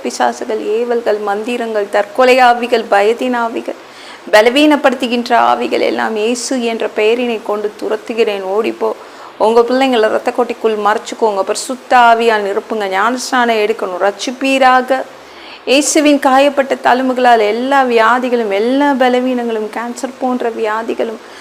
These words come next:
மரண படுக்கைகளும் சரியாகுவதாக.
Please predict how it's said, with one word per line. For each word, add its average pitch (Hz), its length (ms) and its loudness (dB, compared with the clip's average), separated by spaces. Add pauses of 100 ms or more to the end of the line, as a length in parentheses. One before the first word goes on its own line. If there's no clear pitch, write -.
(200)
மரண 277 500 4
படுக்கைகளும் 285 680 2 (120)
சரியாகுவதாக. 254 1080 0